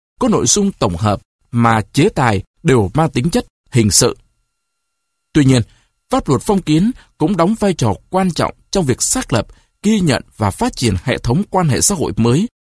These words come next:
của hình thái kinh tế xã hội mới, tiến bộ hơn so với pháp luật chủ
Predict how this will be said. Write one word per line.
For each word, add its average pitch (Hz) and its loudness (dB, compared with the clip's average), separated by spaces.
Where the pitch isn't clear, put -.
của 120 2
hình 110 0
thái 131 0
kinh 180 -6
tế 143 -2
xã 175 -2
hội 120 -2
mới, 117 0
tiến 196 4
bộ 147 0
hơn 180 2
so 165 2
với 139 2
pháp 247 -4
luật - -4
chủ 95 -2